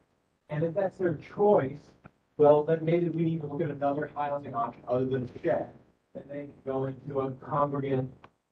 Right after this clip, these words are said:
or another environment, um, where we can open up that resource for somebody else. So we have to, parents think, and it's,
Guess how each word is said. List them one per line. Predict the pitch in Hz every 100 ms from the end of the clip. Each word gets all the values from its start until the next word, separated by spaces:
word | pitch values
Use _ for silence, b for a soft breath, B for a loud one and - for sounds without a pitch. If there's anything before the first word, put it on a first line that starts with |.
| -
or | 143 180 160
another | 160 160 156
environment, | 139 131 131 127 131 123 123 - - _ _
um, | 127 123 117 113 117 - _ _
where | 131 135 131 131
we | 131 131
can | -
open | 135 135 131
up | 120 -
that | 127
resource | 117 113 - - _
for | _ -
somebody | - - -
else. | - - - - _ _
So | 190
we | 185 196 -
have | 190 180 -
to, | 185 170 165 165 - _ _ - - _ _ _ _ -
parents | - - _
think, | 147 - - _ _
and | -
it's, | 123 -